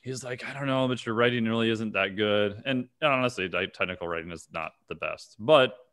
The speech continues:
with enough re-, revisions, I can get it to where it's, it's, it's okay for submission and gets accepted. Um, and so he's like, "I think you should go to the writing school." I'm like, "Fine, if that's it,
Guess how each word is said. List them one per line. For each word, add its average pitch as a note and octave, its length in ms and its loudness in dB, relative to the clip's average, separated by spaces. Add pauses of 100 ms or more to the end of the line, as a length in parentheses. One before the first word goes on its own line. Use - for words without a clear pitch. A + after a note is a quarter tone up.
(120)
with F#3 120 -2
enough E3+ 200 2
re-, C3+ 120 2
revisions, A#2 580 2
I F#2+ 80 0
can G2 140 -8
get F#2 120 -2
it F2+ 100 -6
to F#2+ 100 -6
where E2+ 120 -6
it's, E2 200 -14
it's, - 260 -16
it's C#3 180 -4
okay A2 280 2
for F2+ 160 -8
submission F#2 440 -8
and F2 80 -8
gets E2+ 160 -8
accepted. D#2 480 -12 (760)
Um, F2+ 560 -4 (180)
and G#2 100 -8
so A2+ 120 2
he's G2+ 180 -4
like, - 180 -20
"I B2 60 -10
think D#3 180 -4
you D3+ 60 0
should C3+ 220 -4
go A#2+ 160 2
to G#2+ 260 -6
the F#2 140 -4
writing G2+ 340 2
school." D#2+ 380 -10
I'm G2 60 -6
like, G2 120 -4
"Fine, A2 340 0
if G2 80 -12
that's B2 240 2
it, D3 160 2